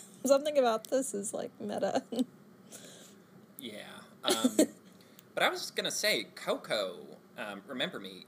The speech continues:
Speaker 2: is, like, one of the best examples in all
Speaker 1: Oh,
Speaker 2: of Disneydom
Speaker 1: yes.
Speaker 2: about, like, storytelling through song, because we get, like, four different versions of it. And
Speaker 1: Mm-hmm.
Speaker 2: each one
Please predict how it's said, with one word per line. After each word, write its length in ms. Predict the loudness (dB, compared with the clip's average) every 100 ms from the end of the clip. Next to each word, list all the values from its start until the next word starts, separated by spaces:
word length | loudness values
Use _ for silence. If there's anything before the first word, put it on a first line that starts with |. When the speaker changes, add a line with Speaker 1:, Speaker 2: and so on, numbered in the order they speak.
| -10
Speaker 2:
is, 180 | -8 -4
like, 160 | -4 -4
one 200 | -4 -2
of 80 | -2
the 60 |
best 180 | -4 -4
examples 400 | -4 -8 -6 -2
in 140 | 0 2
all 160 | 2
Speaker 1:
Oh, 20 |
Speaker 2:
of 80 | 0
Disneydom 340 | -2 -4 -4 -6
Speaker 1:
yes. 300 | -6 -4 -4
Speaker 2:
about, 220 | -6 -4
like, 140 | -4
storytelling 580 | -2 -2 -4 -8 -8 -10
through 200 | -12 -12
song, 360 | -8 -6 -6 -8
because 200 | -12 -10
we 60 | -8
get, 140 | -8
like, 140 | -8
four 380 | -10 -10 -6 -6
different 340 | -6 -8 -10 -4
versions 460 | -4 -4 -12 -12
of 160 | -12 -12
it. 160 | -14 -16 -20 -20 -20 -20 -20 0
And 440 | 4 6 6 6 4
Speaker 1:
Mm-hmm. 320 | 4 4 2
Speaker 2:
each 240 | 0 0 -4
one 440 | -4 -4 -6